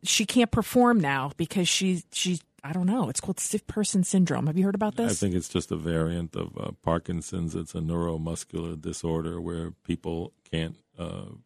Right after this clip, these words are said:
Speaker 2: function. Obviously, when your muscles are affected, your throat, your voice, 'cause singing is a major part. You need m-, a lot of muscles, not just your vocal cords. You need your lungs. So, uh, but
Speaker 1: Mm-hmm.
Speaker 2: there is a lot of research being done with neuromuscular disorders, and that's why we have to support American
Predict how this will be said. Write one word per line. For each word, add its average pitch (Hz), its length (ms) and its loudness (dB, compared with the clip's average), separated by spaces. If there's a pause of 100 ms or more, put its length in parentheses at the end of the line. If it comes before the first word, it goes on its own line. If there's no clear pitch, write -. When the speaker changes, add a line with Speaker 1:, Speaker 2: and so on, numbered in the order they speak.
Speaker 2:
function. 90 540 -2
Obviously, 92 560 -4
when 80 160 -4
your 80 120 -4
muscles 82 420 -2
are 82 100 -4
affected, 82 500 -6
your 71 120 -6
throat, 85 480 2
your 73 120 -8
voice, 87 420 0
'cause 80 260 -8
singing 90 500 -4 (300)
is 78 160 -12
a 78 40 -6
major 82 460 -2
part. 87 380 0
You 76 120 -6
need 78 240 -2
m-, 78 240 -6
a - 40 -8
lot 82 200 2
of 78 80 -4
muscles, 85 440 -2
not 80 200 -2
just - 240 -6
your 76 100 -6
vocal 85 360 -2
cords. 80 480 -4 (300)
You 78 120 -6
need 76 220 -4
your 80 120 -12
lungs. 87 600 2 (320)
So, 82 300 -2
uh, 50 280 -6
but 90 400 -8
Speaker 1:
Mm-hmm. 85 80 0
Speaker 2:
there 87 200 4
is 90 140 -2
a 90 60 -2
lot 87 200 2
of 80 100 0
research 82 440 -2
being 85 240 -2
done 85 240 -2
with - 180 -10
neuromuscular 82 760 -4
disorders, 107 500 -2
and 90 80 -6
that's 82 200 -8
why 85 100 -2
we 82 160 -2
have 78 140 -6
to - 100 -14
support - 500 -2
American 82 640 -4